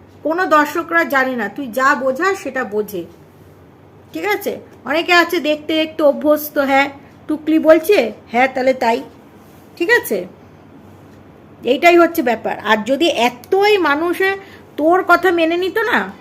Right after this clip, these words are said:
তাহলে আজকে আমি বলছি, আমার কিছু দর্শক হলেও আমাকে দেখতে আসতো না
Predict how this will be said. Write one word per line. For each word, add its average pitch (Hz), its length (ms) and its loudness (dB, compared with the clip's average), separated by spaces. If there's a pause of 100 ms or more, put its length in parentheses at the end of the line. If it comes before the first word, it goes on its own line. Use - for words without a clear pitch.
(400)
তাহলে 339 560 6 (340)
আজকে 254 260 0
আমি 359 160 2
বলছি, 294 560 2 (340)
আমার 294 320 2
কিছু 320 380 0
দর্শক 320 460 4 (160)
হলেও 320 380 8 (1200)
আমাকে 269 280 0
দেখতে 254 280 -2
আসতো 226 380 -2
না 185 200 -10